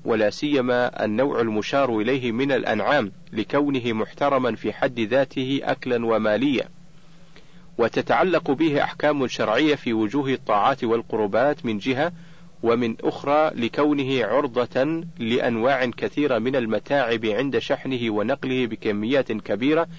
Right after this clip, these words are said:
خلال مسافات طويلة، ربما ينتج عنها تزاحم مهلك لضعيفها، وجوع وعطش وتفشي أمراض فيما بينها،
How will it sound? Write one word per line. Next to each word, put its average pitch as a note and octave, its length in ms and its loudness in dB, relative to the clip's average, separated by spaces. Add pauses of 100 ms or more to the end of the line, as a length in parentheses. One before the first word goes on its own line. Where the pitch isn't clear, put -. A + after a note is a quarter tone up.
(300)
خلال C#3+ 360 2
مسافات B2 580 0
طويلة، A2+ 480 0 (380)
ربما B2+ 360 2
ينتج B2 440 0
عنها B2+ 360 2
تزاحم B2 600 0
مهلك C3 720 0 (360)
لضعيفها، A#2 840 2 (360)
وجوع B2 440 2
وعطش A#2+ 640 0
وتفشي A#2 760 -2
أمراض A2 420 2 (240)
فيما C3+ 320 2
بينها، G#2+ 480 0